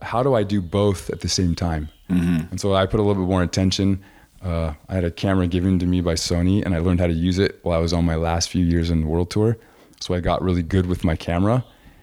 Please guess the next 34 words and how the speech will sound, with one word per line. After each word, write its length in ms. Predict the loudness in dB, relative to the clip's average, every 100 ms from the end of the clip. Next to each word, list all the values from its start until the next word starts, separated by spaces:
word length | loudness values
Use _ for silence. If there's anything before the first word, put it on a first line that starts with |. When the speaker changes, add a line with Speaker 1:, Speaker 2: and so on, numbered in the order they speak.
| _ _ _ -4
Speaker 1:
And 140 | 0
then 80 | 2
I 60 | 2
got 160 | 0 0
more 200 | 0 0
cameras, 520 | 0 0 0 -2 -6 -2
and 120 | 2
then 100 | 2
I 80 | 2
started 340 | 2 0 0
shooting 300 | -2 0 2
more 160 | 2 0
content 340 | 0 0 0
for 120 | 0
other 160 | 0 2
people. 480 | 0 0 0 -2 -4 -20 -20 -10
And 140 | -2 0
now 240 | 0 0
that's, 220 | 0 0
like, 140 | -2 0
my 140 | 0
full-time 500 | 0 -2 -2 0 0
job, 280 | 0 0 0
like, 100 | 0
a 60 | 0
media 260 | 0 0
director 540 | 2 2 2 0 0 -2 -12 -20 -20 _
for 360 | -6 -2 0 -2
a 140 | -4
solar 220 | -2 0
company. 380 | 0 0 0 0
And 100 | 0
then 100 | 0
I, 260 | 0 -2